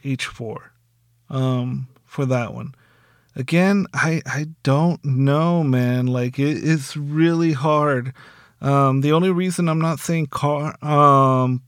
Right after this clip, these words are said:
Paul Carr is he was having some issues with, uh,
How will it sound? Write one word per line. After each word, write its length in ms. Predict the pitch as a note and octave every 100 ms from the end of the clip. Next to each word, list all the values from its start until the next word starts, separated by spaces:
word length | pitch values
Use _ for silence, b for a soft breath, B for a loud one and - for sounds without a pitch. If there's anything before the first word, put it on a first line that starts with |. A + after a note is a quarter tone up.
| _ _
Paul 380 | - C#3+ D3 D3+
Carr 600 | - D3+ D3+ E3 F#3 F#3 _ _ b b b b b b -
is 1120 | D3 D3 D3 C#3 C#3 C3+ B2 - - - _ _ _ _ _
he 200 | - E3
was 140 | D#3+ E3
having 260 | D#3+ F3
some 200 | E3+ D3+
issues 520 | C#3 - E3 F3 E3+
with, 340 | D#3+ D#3 C#3+ -
uh, 600 | D#3 D#3 D#3 D3+ D3